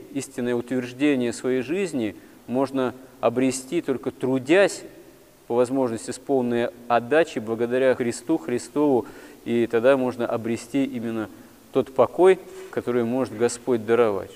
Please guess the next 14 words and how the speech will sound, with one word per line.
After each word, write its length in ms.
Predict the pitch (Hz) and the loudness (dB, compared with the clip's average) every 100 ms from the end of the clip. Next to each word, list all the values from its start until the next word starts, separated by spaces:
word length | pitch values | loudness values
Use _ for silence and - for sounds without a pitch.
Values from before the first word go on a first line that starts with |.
| - | -10
что 160 | - | -6
может 260 | 113 117 110 | -4 -4 -2
даровать 420 | 113 113 113 113 | 0 2 2 2
благодать 540 | 98 107 110 110 113 104 | -2 -2 0 0 0 -2
Божия. 500 | 107 104 92 92 90 - - - | -4 -4 -4 -12 -16 -20 -20 -8
И 80 | 123 | -4
на 100 | 135 | -2
самом 280 | - 202 180 | 0 0 2
деле 260 | 175 143 | 4 6
это 400 | 143 139 131 113 - - - | 6 6 6 6 -2 -18 -10
нам, 240 | 123 143 135 | 0 2 2
в 100 | - | -6
принципе, 500 | 147 160 156 - 123 | 0 0 0 -8 -6
дано. 420 | 110 135 110 90 | 2 2 2 -6